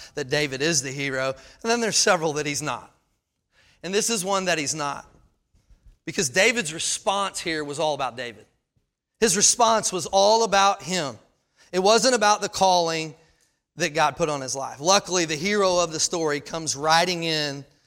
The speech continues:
on a donkey. Abigail, which is Nabal's wife, is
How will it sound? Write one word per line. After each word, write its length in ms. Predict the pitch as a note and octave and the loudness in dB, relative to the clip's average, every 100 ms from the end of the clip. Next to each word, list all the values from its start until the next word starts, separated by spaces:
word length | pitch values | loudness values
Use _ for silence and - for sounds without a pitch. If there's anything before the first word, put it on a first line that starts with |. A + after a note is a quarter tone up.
| _ _ _ _ _ | _ _ _ _ _
on 140 | D3 | -8
a 40 | C#3+ | -6
donkey. 500 | C#3 B2 A#2+ - B2+ _ _ _ _ _ _ _ _ _ _ | -4 -6 -8 -20 -20 _ _ _ _ _ _ _ _ _ _
Abigail, 680 | D#3+ F3 F#3+ E3+ D3+ D3+ D#3 - _ _ _ _ - | 0 2 2 2 2 0 -4 -20 _ _ _ _ -16
which 140 | D3 | -8
is 120 | D#3+ | -6
Nabal's 400 | E3 E3 F3+ F3 | -2 0 0 -2
wife, 420 | D3+ D#3 C#3+ D3 - | 0 2 2 0 -6
is 400 | C#3+ - - | -2 0 0